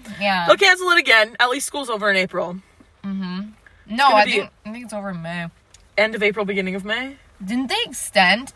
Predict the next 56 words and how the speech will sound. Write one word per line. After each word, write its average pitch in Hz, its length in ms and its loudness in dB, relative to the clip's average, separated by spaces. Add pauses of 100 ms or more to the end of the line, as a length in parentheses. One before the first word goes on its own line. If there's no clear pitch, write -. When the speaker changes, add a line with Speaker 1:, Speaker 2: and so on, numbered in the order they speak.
Speaker 1:
exam 170 560 -4
week? 294 280 -6 (180)
Speaker 2:
Oh, 214 100 -16
yeah, 208 220 -10
because 190 300 -10
they, 190 200 -6 (220)
Speaker 1:
'Cause 233 120 -6
Speaker 2:
they 202 40 -2
made 208 180 2
Speaker 1:
they 185 60 4
Speaker 2:
winter 190 160 6
Speaker 1:
added 190 100 4
Speaker 2:
break 180 240 2
longer. 170 460 -4
Speaker 1:
Yeah. 185 380 2 (1120)
Wait, 262 360 2
but 233 140 0
is 247 80 -4
that 277 220 8
at 233 60 -2
Speaker 2:
Um, 220 120 2
Speaker 1:
S 196 160 6
F 226 140 -8
U? 214 80 -6
I 220 80 0
know 214 120 -4
they 240 120 -10
did 214 120 -10
that 208 140 -6
at 196 60 -4
U 185 100 -6
B 180 100 -8
C. 175 320 -10 (180)
Speaker 2:
I 294 160 -16
don't 247 140 -10
know. 220 240 -10
Speaker 1:
Jacob 185 260 -8
says, 170 280 -10
but 175 220 -8 (120)
Speaker 2:
I'll 196 220 -10
have 202 120 -10
to 208 100 -20
check 202 200 -12
my 202 80 -6
schedule. 180 540 -8 (340)
I 208 100 2
think 247 180 -4
I'm 294 80 -2
gonna 339 180 2
Speaker 1:
Ah. 196 200 6
Speaker 2:
apply 185 360 6
at, 175 400 0
um, 175 380 -2
Speaker 1:
U 175 60 -12
B 165 100 -12
C? 160 300 -12